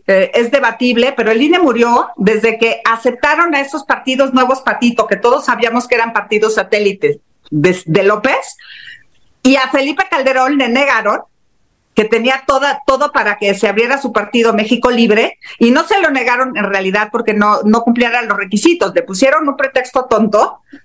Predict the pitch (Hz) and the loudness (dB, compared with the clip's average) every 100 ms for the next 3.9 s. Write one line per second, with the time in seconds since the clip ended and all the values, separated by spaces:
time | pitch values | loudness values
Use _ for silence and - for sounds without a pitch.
0 | _ 233 - 277 302 370 415 370 320 247 | _ -2 0 2 0 0 0 2 2 0
1 | 226 254 330 - 339 392 381 277 233 233 | 2 0 2 2 2 2 0 0 0 0
2 | 226 220 254 262 269 339 330 269 262 208 | 0 0 0 0 2 0 0 0 0 -2
3 | 180 196 226 208 254 233 208 240 | 0 -2 -2 0 2 2 2 0